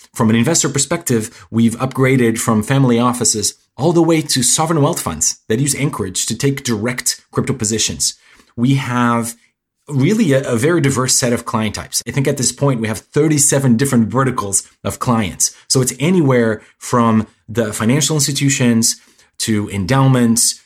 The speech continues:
to sovereign wealth funds, to obviously the traditional funds, but also crypto native miners, exchanges,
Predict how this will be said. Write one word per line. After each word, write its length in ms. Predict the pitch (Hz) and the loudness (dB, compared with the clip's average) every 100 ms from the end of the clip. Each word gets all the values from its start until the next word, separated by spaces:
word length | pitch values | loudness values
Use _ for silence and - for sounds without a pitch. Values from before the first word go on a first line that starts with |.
| - | -8
to 280 | - 110 104 | -4 -4 -2
sovereign 360 | - 135 127 | 0 0 2
wealth 180 | 117 117 | 2 0
funds, 420 | - 113 104 101 - | -2 -2 -2 -2 -4
to 140 | 110 | -4
obviously 460 | 110 110 - 107 101 | -4 -2 -2 -2 -4
the 120 | 95 | -8
traditional 440 | - 113 127 135 | -6 -4 -2 -2
funds, 480 | - 120 113 110 - - - | -2 -2 0 0 -4 -8 -6
but 120 | 110 | -2
also 380 | 131 156 - 135 | 0 2 2 0
crypto 280 | - 131 120 | -2 -4 0
native 480 | 113 117 120 - _ _ _ | 0 0 -2 -6 _ _ _
miners, 920 | 101 110 135 135 120 110 104 - - - | -2 2 4 4 4 2 0 -2 -4 -10
exchanges, 1000 | 98 - - 120 127 113 110 101 98 - | -8 -4 0 2 2 2 0 0 -2 -4